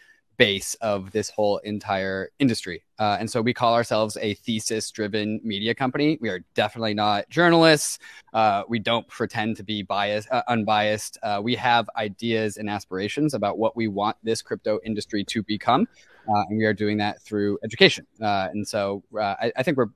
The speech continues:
pretty adaptable. So we talk to people like, uh, Vitalik and Justin Drake about, about deep protocol level stuff.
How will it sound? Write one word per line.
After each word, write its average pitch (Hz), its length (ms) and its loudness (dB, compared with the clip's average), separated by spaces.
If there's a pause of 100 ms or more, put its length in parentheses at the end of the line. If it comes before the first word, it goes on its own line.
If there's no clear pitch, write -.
pretty 139 200 4
adaptable. 127 480 2
So 110 280 2
we 107 120 0
talk 113 240 -2
to 107 280 -2
people 104 260 -2
like, 98 280 -2
uh, 92 240 -2
Vitalik 95 520 -2
and 95 120 -10
Justin 95 240 -6
Drake 107 300 0
about, 95 300 -4
about 95 360 -6
deep 101 180 -10
protocol 147 380 6
level 139 220 6
stuff. 143 440 8